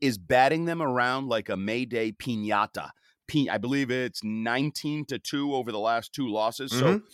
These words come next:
Speaker 1: oh, wait, I thought, I thought the record was only because they were in a really tough division. Now they're playing teams from other divisions that they can't hang with. And I take no glee in this, by the way.
Speaker 2: Now, by,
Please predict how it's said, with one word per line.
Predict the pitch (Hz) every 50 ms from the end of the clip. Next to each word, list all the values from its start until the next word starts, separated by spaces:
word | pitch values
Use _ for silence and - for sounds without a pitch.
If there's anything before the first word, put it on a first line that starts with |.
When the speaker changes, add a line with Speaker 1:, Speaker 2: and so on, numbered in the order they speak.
| - - - _ _ _ -
Speaker 1:
oh, | 185 180
wait, | 208 226 208 147
I | 120 120
thought, | - - 185 180 - - _ _ - 127 -
I | 165 165
thought | - 214 202 190 143 - _ -
the | 160 160
record | 160 175 180 - 160 147 135
was | 135 123
only | 151 147 151 147 123
because | 123 113 - 151 135 123 107
they | 135 120
were | 113 123 127
in | 117
a | 117
really | 113 127 120 117 107
tough | - 143 123 - -
division. | 104 110 139 139 107 92 85
Now | 98 104 110
they're | 110 110
playing | - - 120 117 113 107 104 92
teams | - 127 120 113 110
from | - 113 120
other | - 233 202
divisions | 139 107 110 110 92 110 113 113 - _ - - - - _ _ -
that | 143 147 -
they | - 127 107 123
can't | 127 - - 101 78 82 90 - _ _ _ _ _ -
hang | 147 156 151 151 147 139 120
with. | 104 92 90 -
And | - 135
I | 147 151
take | - 165 160 127 151
no | 139 127
glee | 104 104 113 120 104
in | 90 80
this, | 73 71 -
by | - - -
the | - 127
way. |
Speaker 2:
Now, | 160 185 196
by, | 170 214 226